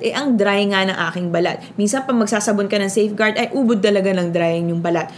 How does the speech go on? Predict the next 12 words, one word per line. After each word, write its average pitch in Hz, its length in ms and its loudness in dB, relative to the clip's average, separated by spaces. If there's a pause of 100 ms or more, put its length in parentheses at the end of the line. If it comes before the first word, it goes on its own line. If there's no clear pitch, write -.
(160)
So, 226 400 2
yun. 220 320 2 (240)
Um, 220 400 4
madali 269 320 2
siyang 320 160 0
gamitin 240 480 2
kasi 226 320 0
spray-spray 240 720 -2
lang 214 160 -2
kayo 214 160 -2
sa 196 160 -6
katawan. 175 720 -6